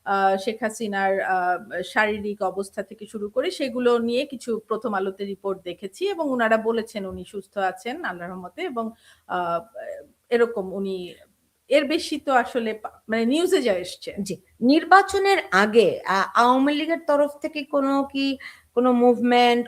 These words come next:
Speaker 2: কোনো, আহ, অ্যাক্টিভিটি, আহ, কি হচ্ছে বলে কি আপনার কাছে মনে হচ্ছে?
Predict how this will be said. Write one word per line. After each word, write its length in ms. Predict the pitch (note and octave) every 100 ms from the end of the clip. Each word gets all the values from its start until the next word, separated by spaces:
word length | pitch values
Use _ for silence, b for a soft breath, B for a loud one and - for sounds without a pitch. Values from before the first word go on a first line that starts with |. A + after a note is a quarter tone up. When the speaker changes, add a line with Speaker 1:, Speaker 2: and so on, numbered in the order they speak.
| -
Speaker 2:
কোনো, 540 | A3 A3 A3 A3+ A3 -
আহ, 180 | G3
অ্যাক্টিভিটি, 840 | - A3+ A#3+ A3+ A#3 A#3 A3+ A3+ A3 b b _
আহ, 120 | F#3+ G3+ -
কি 180 | B3 A#3 F3
হচ্ছে 280 | A#3 - C#4
বলে 180 | D4+ D#4+
কি 120 | F4+
আপনার 240 | F#4 G4
কাছে 220 | F#4+ G4
মনে 220 | F#4 F#4 F#4+
হচ্ছে? 300 | A#3+ -